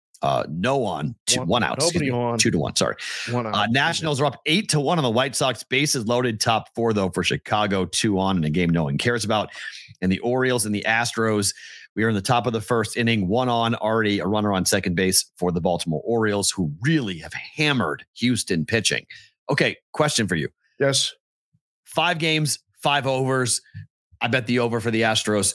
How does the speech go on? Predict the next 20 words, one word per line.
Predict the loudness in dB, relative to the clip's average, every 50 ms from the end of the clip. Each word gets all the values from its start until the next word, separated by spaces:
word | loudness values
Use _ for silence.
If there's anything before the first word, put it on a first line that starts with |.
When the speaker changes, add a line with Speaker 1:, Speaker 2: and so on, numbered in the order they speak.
| 0 0
Speaker 1:
and | 2 2 4 4 2 2 0 -4 _ -16 -20 -20 -20 -20 -20 -10 _
the, | 0 2 2 2 2 0 -2 -8 _ _ _ _ _ -4
uh, | -2 0 0 -2 -4 -6 _ _ _ -2
and | 0 2 2
the | 4 4 4 4 2 2 0 -2 -6 _ _ -4
Orioles | -2 0 0 0 -2 -2 -2
today. | 0 0 2 0 0 -4 -8 -16 -20 _ -4
Speaker 2:
Right. | -2 -2 -2 -2 -4 -10 _ _ _ _ _ _ _ -6
Speaker 1:
Do | -4 0 2
you | 2 2 2
think | 2 0 0
if | 0 -2
the | -2 -2
Orioles | 0 0 0 2 2 2 2 2 2 0 0 0 -2 -2 -4 -6 _
see | -2 2 2 4 4 4 4 4 2 2 0
the | 0 0 0
Astros | 2 2 2 2 0 -2 -2 -2 0 0 0 0 0 -2 -2 -2
in | -2 0
the | 0 0
postseason, | 0 0 0 2 2 2 2 2 2 0 -2 -4 -10